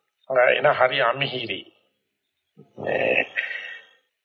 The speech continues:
ස්වභාවික පදමාපු දෙයට ආයෙ ලුණු දාන්න හදනවා වගේ. ආයෙ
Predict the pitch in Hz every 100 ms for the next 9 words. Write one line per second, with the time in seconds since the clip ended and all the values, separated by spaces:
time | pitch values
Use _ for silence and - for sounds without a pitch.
0 | _ _ _ _ _ _ _ - - 151
1 | 151 139 165 170 139 131 147 156 151 156
2 | 156 175 156 160 151 156 147 131 139 123
3 | 110 101 92 87 - - - - - -
4 | - _ _ _ _ - - _ 131 131
5 | 147